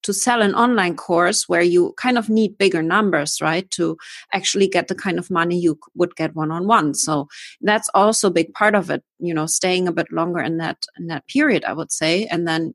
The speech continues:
building up a community, getting your expert status out there, and really talking about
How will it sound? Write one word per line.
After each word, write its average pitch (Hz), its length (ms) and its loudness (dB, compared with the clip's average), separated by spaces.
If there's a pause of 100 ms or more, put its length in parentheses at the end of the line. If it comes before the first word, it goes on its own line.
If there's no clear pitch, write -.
building 220 320 4
up 196 140 0
a 180 40 -6
community, 196 680 -2 (360)
getting 202 300 4
your 202 200 4
expert 185 500 -2 (100)
status 190 640 -2
out 175 260 0
there, 175 380 0
and 175 260 -4
really 175 300 4
talking 185 460 -4
about 170 420 0